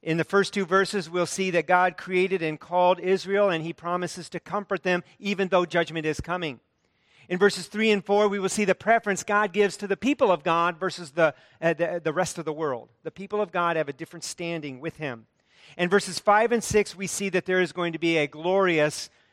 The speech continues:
end times homecoming. And his people will be a joy to all, uh, uh, uh, this homecoming will be a joy to all generations. So, God is about to attack Israel.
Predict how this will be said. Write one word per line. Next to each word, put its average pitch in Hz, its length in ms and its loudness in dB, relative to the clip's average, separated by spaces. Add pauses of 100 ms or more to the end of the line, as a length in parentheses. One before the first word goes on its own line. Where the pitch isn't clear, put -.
(180)
end 202 420 0
times 180 540 -2 (160)
homecoming. 165 840 -2 (680)
And 156 340 2
his 180 240 0
people 196 500 0 (140)
will 165 100 -2
be 170 220 0
a 156 120 2
joy 175 420 2
to 151 260 -8
all, 165 520 0 (220)
uh, - 60 -2
uh, - 20 4
uh, 190 680 -2
this 180 180 -2
homecoming 202 420 0
will 180 80 -2
be 175 140 -4
a 151 80 -2
joy 160 240 -4
to 156 140 -6
all 151 260 -2
generations. 131 880 -10 (760)
So, 170 380 2 (320)
God 175 180 6
is 202 100 -2
about 208 260 4
to 226 80 4
attack 208 380 0
Israel. 190 520 2